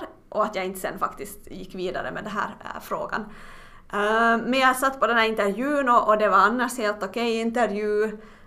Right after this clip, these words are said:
Ehm, på min C V så, alltså jag har ju jobbat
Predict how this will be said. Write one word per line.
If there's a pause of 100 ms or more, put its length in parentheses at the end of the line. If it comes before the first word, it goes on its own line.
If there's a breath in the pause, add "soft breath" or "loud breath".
(160)
Ehm, (300)
på
min
C
V
så, (160)
alltså
jag
har
ju
jobbat